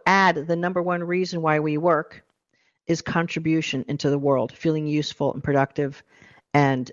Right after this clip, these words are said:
um, necessary. Contribution is the number one reason why we work.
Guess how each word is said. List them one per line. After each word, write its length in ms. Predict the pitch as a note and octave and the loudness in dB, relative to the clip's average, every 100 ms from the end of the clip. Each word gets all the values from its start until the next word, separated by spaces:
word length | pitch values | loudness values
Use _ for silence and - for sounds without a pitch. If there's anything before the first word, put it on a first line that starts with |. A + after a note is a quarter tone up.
| - | -2
um, 500 | C3 B2 B2 B2 B2+ _ _ - | 0 0 -2 -6 -12 _ _ -6
necessary. 580 | C3+ C#3 - C#3 C3 - _ _ _ - - _ _ _ - | 0 0 0 -4 -4 -6 _ _ _ -20 -20 _ _ _ 2
Contribution 680 | G3+ G3+ F#3 F#3 F3+ E3+ | 2 4 0 0 0 -2
is 120 | D3 D3+ | -4 -2
the 40 | |
number 140 | C#3+ | 0
one 160 | C#3+ C3+ | 0 0
reason 260 | C3 B2+ B2+ | 0 -2 -2
why 80 | |
we 120 | A#2+ A#2 | 0 0
work. 320 | A2+ - | -2 -4